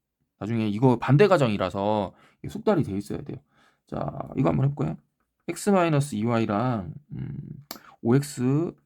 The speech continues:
플러스 삼 와이. 이거 한번 계산해 볼게요. 어, 똑같아요. 그냥 첫 번째 계산하면은 그냥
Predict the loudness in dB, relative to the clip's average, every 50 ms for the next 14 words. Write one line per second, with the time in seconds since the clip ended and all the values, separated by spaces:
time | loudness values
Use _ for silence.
0 | _ _ _ -6 -6 -6 -6 -6 -6 -4 -2 -2 -2 -2 -4 -8 -12 _ _ _
1 | _ -2 0 0 0 0 -2 -4 -4 -6 -6 -6 -6 -8 -4 -2 -2 -2 -2 -4
2 | _ _ _ _ _ -4 -4 -4 -4 -6 -6 -4 -4 -2 -4 -4 -4 -4 -4 -2
3 | 0 0 2 2 2 2 2 4 2 2 2 2 0 -2 -2 -2 -2 -2 0 0
4 | -2 -4